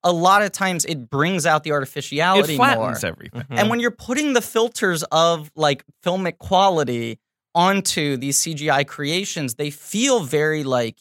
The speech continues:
Speaker 1: in the world. They also, it felt to me like watching it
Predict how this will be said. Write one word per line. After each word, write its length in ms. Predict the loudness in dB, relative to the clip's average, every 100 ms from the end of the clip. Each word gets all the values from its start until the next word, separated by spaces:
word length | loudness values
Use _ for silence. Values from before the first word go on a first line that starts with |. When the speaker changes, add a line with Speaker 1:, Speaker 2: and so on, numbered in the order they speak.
| -6
Speaker 1:
in 180 | -4 -2
the 80 |
world. 360 | -2 0 0 -2 _ _
They 80 | -4
also, 340 | -2 -2 -4 -2
it 240 | -4 -6 _ _
felt 220 | 0 0
to 80 | -2
me 160 | -4 -2
like 300 | 2 2 2 0
watching 460 | 2 2 2 -6
it 200 | -4 -6